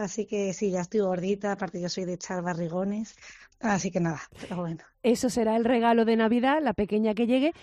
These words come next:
Speaker 2: ¿El mayor qué edad tiene?
Speaker 1: Eh, la mayor tiene, es una niña también, y la mayor tiene catorce,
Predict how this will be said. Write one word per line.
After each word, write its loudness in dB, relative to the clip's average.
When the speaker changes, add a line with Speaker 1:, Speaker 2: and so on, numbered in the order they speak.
Speaker 2:
¿El 6
mayor 4
qué 2
edad 0
tiene? -2
Speaker 1:
Eh, 4
la 2
mayor 0
tiene, -2
es -2
una 0
niña -2
también, 2
y 0
la 2
mayor -2
tiene -2
catorce, -4